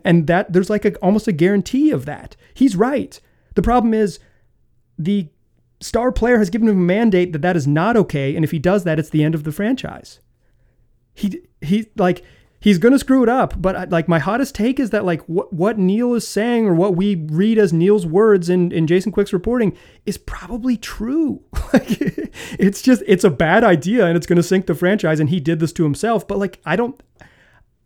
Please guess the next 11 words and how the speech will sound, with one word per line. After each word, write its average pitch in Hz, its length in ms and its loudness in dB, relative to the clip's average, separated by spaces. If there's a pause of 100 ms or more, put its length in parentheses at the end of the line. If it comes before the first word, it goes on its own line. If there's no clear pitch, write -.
I 135 160 -4
don't 233 240 -2
think 247 200 0
it's 247 100 -4
B 208 360 -2
S. - 440 -6 (100)
I 170 100 -4
think 208 200 0
it's 208 160 -6
just - 280 -8
the, 190 200 -2